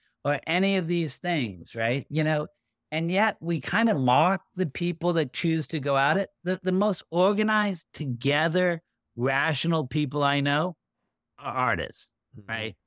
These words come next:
Speaker 1: They're artists, particularly the self-employed ones, the ones that, that, that don't have, that don't have yet the opportunity to get that, that corporate, you know, bailout, right? You know, because <laughs> they choose to put money elsewhere.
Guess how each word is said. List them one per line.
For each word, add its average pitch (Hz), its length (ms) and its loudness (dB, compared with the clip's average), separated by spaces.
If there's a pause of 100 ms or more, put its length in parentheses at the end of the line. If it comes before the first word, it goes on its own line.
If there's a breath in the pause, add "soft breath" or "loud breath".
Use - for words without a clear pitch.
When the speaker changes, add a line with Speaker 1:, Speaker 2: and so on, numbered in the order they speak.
(460)
Speaker 1:
They're 156 180 -2
artists, 190 520 2 (220)
particularly 190 560 0
the 160 120 2
self-employed 135 840 0
ones, 82 380 -16 (380)
the 143 100 2
ones 170 460 4
that, 156 160 -2 (200)
that, 135 280 -2
that 135 300 0 (260)
don't 151 260 2
have, 139 380 0
that 131 220 -2 (260)
don't 165 240 2
have 143 260 0
yet 135 340 0 (360)
the 131 120 -2
opportunity 135 800 -4
to 127 160 -6
get 131 320 -4
that, 123 280 -2
that 120 280 -4
corporate, 120 600 -4 (280)
you 117 120 0
know, 101 140 -4
bailout, 92 680 -4 (520)
right? 104 300 -4 (340)
You 107 80 -4
know, 101 140 0
because 101 500 0
<laughs> - 280 -6
they 113 180 0
choose 120 280 -2
to 123 120 -8
put 123 100 -4
money 110 260 -4
elsewhere. 98 520 -6